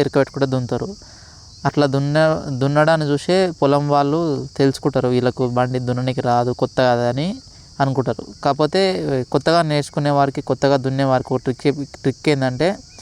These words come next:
స్వరాజ్ బండి నడిపే వారికి అయితేనేమో రెడ్ లివర్ ఉంటుంది కదా, రెడ్ లివర్ మధ్యలో పెట్టుకొని, ఆ, అలాగే బ్లాక్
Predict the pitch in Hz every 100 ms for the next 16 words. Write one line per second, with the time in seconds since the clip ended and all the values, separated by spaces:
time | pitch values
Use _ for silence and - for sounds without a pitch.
0 | - - - - - 147 165 160 151 147
1 | 147 147 139 131 147 139 135 139 135 143
2 | 139 147 190 233 - - - - - 143
3 | 147 165 160 143 139 131 139 185 - 147
4 | 139 165 170 156 135 127 147 156 135 -
5 | 143 143 190 - - - - - - -
6 | 139 139 143 151 156 131 131 143